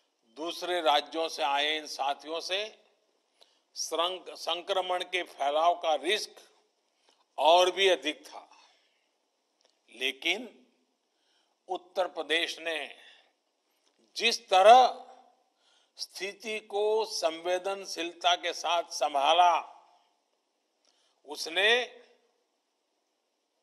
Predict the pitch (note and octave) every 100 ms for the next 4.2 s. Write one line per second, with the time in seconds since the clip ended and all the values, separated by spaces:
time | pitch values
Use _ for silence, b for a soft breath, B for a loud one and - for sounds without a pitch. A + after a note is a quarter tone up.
0 | _ _ _ - C3 D3 F3+ F#3 F#3 F#3+
1 | G#3 A3 A#3 - F#3 G3+ F3+ - - E3+
2 | G3+ A3 G#3+ - F3 E3+ E3 F#3 F3 -
3 | E3+ C#3 A#2 C#3+ D3 C3 B2+ A#2 A2 G2+
4 | G#2 F2+